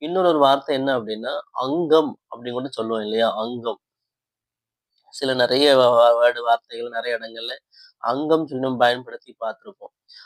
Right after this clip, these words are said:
அங்கத்தை அதே போலதான் ஹிந்திலையும் அங்குன்னு சொல்லி சொல்றாங்க. அங்கு, அ, இங், அங், அவ்வளவுதான். இங்க தங்கிலீஷ் ஸ்பெல்லிங் ஏ என் ஜி, அங், சரிங்களா? ஆஹ், சில வார்த்தைகள் தமிழ் வார்த்தையோடு கூட ஒத்து போற மாதிரி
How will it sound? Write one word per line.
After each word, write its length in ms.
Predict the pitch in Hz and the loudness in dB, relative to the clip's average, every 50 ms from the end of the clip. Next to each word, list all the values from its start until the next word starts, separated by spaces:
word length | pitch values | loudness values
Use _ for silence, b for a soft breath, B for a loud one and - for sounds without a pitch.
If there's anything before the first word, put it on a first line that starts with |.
| B B | B B
அங்கத்தை 720 | - 131 139 156 180 180 180 165 156 139 - 139 135 143 160 | -4 -2 -2 -2 0 2 2 2 2 2 2 2 2 2 2
அதே 400 | - - - 127 123 139 151 175 | 0 -2 -2 0 2 2 2 2
போலதான் 460 | 175 165 143 135 127 123 147 185 190 | 2 0 -2 0 0 0 -2 -2 -4
ஹிந்திலையும் 640 | - 127 135 147 160 160 139 131 135 147 180 202 - - | -8 -10 -10 -10 -8 -6 -6 -6 -6 -6 -8 -6 -2 0
அங்குன்னு 480 | 139 143 147 160 180 190 180 196 190 170 | 0 0 0 -4 -6 -4 -4 -4 -4 -4
சொல்லி 200 | 160 135 139 147 139 | -4 -6 -6 -6 -8
சொல்றாங்க. 460 | - 113 107 107 - 107 104 107 107 107 - - | -8 -10 -10 -8 -8 -8 -8 -8 -8 -10 -8 -6
அங்கு, 480 | 117 120 127 135 131 107 104 98 - _ - | -4 -4 -4 -6 -8 -10 -10 -14 -14 _ -6
அ, 100 | 110 117 127 143 147 | -2 0 2 2 2
இங், 260 | 131 117 117 117 117 104 - - | 0 -2 -6 -8 -8 -10 -8 -4
அங், 280 | 113 113 117 117 110 104 | -2 -2 -2 -2 -4 -6
அவ்வளவுதான். 400 | 107 107 104 107 110 110 - _ _ b b b b b b b _ 120 | -6 -6 -6 -6 -6 -8 -8 _ _ b b b b b b b _ -14
இங்க 220 | 120 123 123 120 | -10 -6 -6 -6
தங்கிலீஷ் 440 | 117 - 127 135 143 156 156 147 - | -4 -4 -4 -2 -2 -2 -2 -4 -6
ஸ்பெல்லிங் 340 | - 131 131 147 165 139 127 | -10 -10 -10 -8 -6 -4 -4
ஏ 200 | 135 139 135 131 | -2 -2 0 0
என் 240 | 127 117 113 110 | -2 -4 -4 -8
ஜி, 240 | 107 110 113 113 104 _ | -10 -10 -12 -12 -12 _
அங், 320 | - 120 120 120 113 104 _ _ _ | -10 -8 -8 -8 -10 -14 _ _ _
சரிங்களா? 460 | - - 104 _ 113 117 120 127 117 104 _ _ _ _ _ _ _ _ _ _ - | -20 -20 -20 _ -14 -8 -6 -6 -6 -6 _ _ _ _ _ _ _ _ _ _ -14
ஆஹ், 680 | 113 113 110 107 107 107 107 107 104 104 104 104 110 - | -10 -8 -6 -6 -4 -4 -4 -6 -6 -6 -8 -8 -10 -12
சில 280 | 117 - - 160 180 180 | -10 -4 0 2 2 2
வார்த்தைகள் 580 | 165 151 147 143 131 - 135 135 139 175 208 _ | 4 2 2 0 0 -2 -6 -4 -4 -4 -6 _
தமிழ் 240 | - 127 131 135 135 | -12 -10 -8 -4 0
வார்த்தையோடு 460 | 135 127 123 - - 123 123 127 131 | 0 0 0 -2 -4 -6 -6 -6 -4
கூட 180 | 120 120 120 135 165 196 185 _ _ _ _ _ _ _ - | -4 -4 -4 -4 -6 -8 -12 _ _ _ _ _ _ _ -12
ஒத்து 280 | 120 123 - - 147 139 | -10 -10 -10 -12 -14 -8
போற 240 | 139 131 127 127 117 | -4 -2 -2 -2 -2
மாதிரி 300 | 117 113 117 117 147 | -2 -2 -2 -2 -4